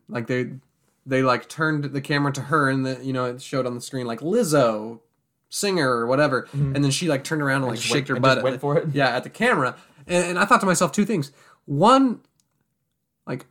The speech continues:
Speaker 1: who is this random woman shaking her butt at the camera? And then the,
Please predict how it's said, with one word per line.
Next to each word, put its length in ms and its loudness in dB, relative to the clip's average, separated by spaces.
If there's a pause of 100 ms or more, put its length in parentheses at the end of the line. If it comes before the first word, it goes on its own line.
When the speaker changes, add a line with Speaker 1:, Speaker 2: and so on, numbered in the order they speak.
Speaker 1:
who 140 0
is 120 0
this 380 -2
random 680 0 (100)
woman 880 -2
shaking 320 -6
her 80 -4
butt 360 -4 (540)
at 300 -2 (120)
the 140 -8
camera? 380 2
And 180 2
then 120 2
the, 200 -2